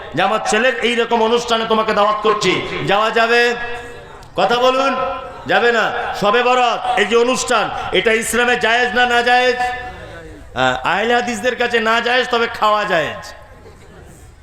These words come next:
করা নাজায়েজ। শবে বরাত করা একদমই চলবে না, কিন্তু কেউ দাওয়াত দিলে ছাড়াও যাবে না, তাই না?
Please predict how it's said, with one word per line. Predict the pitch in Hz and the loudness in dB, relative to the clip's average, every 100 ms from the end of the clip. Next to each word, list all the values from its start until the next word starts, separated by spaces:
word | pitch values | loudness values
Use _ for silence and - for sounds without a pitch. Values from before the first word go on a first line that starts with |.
| - - - - - - - | -20 -20 -20 -20 -20 -20 -8
করা | 214 226 262 262 | 0 2 4 2
নাজায়েজ। | 247 226 196 139 - - - - - - - - - | 0 0 0 0 -4 -12 -16 -20 -20 -20 -20 -20 -6
শবে | 196 254 | -2 0
বরাত | 247 240 208 131 - - - - - - | 2 0 0 -2 -8 -14 -20 -20 -20 -2
করা | 196 247 277 | 0 2 2
একদমই | 262 180 277 254 | 0 0 0 0
চলবে | 254 240 233 | 0 2 0
না, | 214 180 | 0 -2
কিন্তু | 208 220 | -2 -4
কেউ | 233 240 | 0 0
দাওয়াত | 226 247 240 | 2 0 0
দিলে | 240 247 | 0 -2
ছাড়াও | 240 214 208 | 0 2 2
যাবে | 190 165 139 | 2 0 -2
না, | 107 95 - - - - - - - - - - - - - | -6 -10 -18 -20 -20 -20 -20 -20 -20 -20 -20 -20 -20 -10 -2
তাই | 220 | 2
না? | 311 | 2